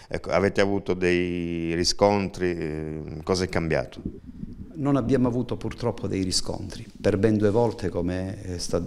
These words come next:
Speaker 2: ha evidenziato, abbiamo fatto questi sit-in con un gran caldo. E, mm, dire che non è stata pubblicizzata la cosa, è stata pubblicizzata anche dai vari social, dai vari media, però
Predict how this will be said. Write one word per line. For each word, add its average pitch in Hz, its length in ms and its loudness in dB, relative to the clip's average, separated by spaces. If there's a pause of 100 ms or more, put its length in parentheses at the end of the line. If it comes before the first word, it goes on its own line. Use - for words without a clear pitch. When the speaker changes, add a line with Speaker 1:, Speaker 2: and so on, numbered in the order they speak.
Speaker 2:
ha 92 140 2
evidenziato, 92 720 4
abbiamo 90 380 0
fatto 95 320 -2
questi 92 280 -4
sit-in 127 680 4
con 98 160 4
un 95 140 8
gran 87 300 4
caldo. 120 560 2 (440)
E, 95 640 6
mm, 110 160 2
dire 101 560 6
che 110 140 4
non 107 100 6
è 104 40 2
stata 104 220 2
pubblicizzata 95 680 2
la 92 60 2
cosa, 120 280 2
è 95 40 0
stata - 280 0
pubblicizzata 98 720 2
anche 92 200 0
dai 90 80 2
vari 90 200 0
social, 123 440 2
dai 90 100 2
vari 90 160 2
media, 104 420 6
però 101 480 4